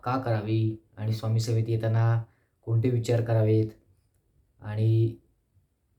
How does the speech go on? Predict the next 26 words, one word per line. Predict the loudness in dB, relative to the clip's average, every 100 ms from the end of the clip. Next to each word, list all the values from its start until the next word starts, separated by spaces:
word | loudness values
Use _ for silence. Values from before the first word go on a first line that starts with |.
| _
स्वामी | -8 -2 0
सेवामध्ये | 0 0 0 0 -6 _ _ _ _ _ 0 2
येण्यासाठी | 4 2 0 -2 -2 -4 -16 _ _ _
काय | -2 -2
काय | 0 0
करावं? | 0 -4 -6 -14 _ _ _ _ _ _ _ _
बऱ्याच | -4 -2 0 -2
लोकांना, | -2 -2 0 -2
सेवेकरांना | 0 0 0 0 -2
प्रश्न | -2 -4 -6 -6
पडत | -4 -4
असेल, | -2 -4
स्वामी | -2 -4 -2
सेवा | -2 -2 -2 -6 -18 _ _ _ _ _ _
कशी | -10 -6 -4
करावी, | -4 -4 -8
कशी | -6 -4 -2
करावी | 0 2 2
याचा | 0 -4 -6 -18 _
मी | -4 -2
व्हिडिओ | -2 -2 -2
केलेला | -2 -2 0
आहे, | 0 0
याचं | -2 -4
मार्गदर्शन | -2 -2 -2 -4 -4
आहे. | -4 -6 -8